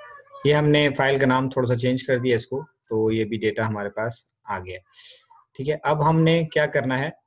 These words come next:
अब हमने model develop करना है। तो आप ये देखें, ये हमारे पास कितने इसमें records हैं, hundred responses हैं, ठीक है। sample size hundred है, इंडिकेटर्स हमारे पास total thirty हैं। अब हमने क्या करना है,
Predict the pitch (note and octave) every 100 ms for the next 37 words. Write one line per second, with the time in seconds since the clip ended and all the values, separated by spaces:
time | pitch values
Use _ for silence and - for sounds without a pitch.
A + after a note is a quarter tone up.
0 | _ _ _ _ _ C3 C#3 D3+ C3+ A#2
1 | A#2 B2+ A2 G#2 - G2+ G2 F#2+ B2 A#2+
2 | C3 B2 B2 C3+ C3 B2 B2 B2 - B2+
3 | C3+ C3 C3+ B2+ B2+ B2+ B2+ C3+ A#2+ B2
4 | B2 A#2 - G#2 G2+ G#2 G2+ G2 B2+ D#3+
5 | D#3+ _ _ A#2+ A2 A#2 A#2 A#2+ D3+ -
6 | _ G#2 G2 F#2 - _ _ - - _
7 | - A#2 A#2 B2+ C3 C#3 B2+ B2 A2+ A#2
8 | A#2+ A2+ A#2 A2+ C3 C#3+ C3+ - _ -
9 | - - D3+ E3 E3 E3+ E3+ D#3+ D3+ D3
10 | D3+ D3 D3+ F3+